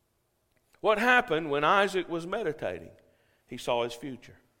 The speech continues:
Eliezer, the servant of Abraham, was bringing back Rebekah to be his bride. As he was meditating in the evening watch,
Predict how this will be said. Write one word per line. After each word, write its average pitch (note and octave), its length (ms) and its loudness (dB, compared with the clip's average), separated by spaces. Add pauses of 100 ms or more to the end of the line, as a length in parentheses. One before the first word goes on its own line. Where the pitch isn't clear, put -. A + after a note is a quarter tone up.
(880)
Eliezer, D#3 680 4
the B2+ 140 -6
servant F#3+ 500 -4
of F3 160 -6
Abraham, C3 500 -6
was G#2 160 -10
bringing C#3 460 -8
back C3+ 280 -2 (360)
Rebekah A2 760 -2 (180)
to G2+ 100 -12
be A#2 240 -10
his A2+ 260 -14
bride. F2+ 220 -20 (1300)
As - 120 -16
he F#3 120 0
was C#3+ 200 -6
meditating G#3 840 4
in D3+ 140 -2
the D3 180 -6
evening F#3 600 -6
watch, C3 640 -2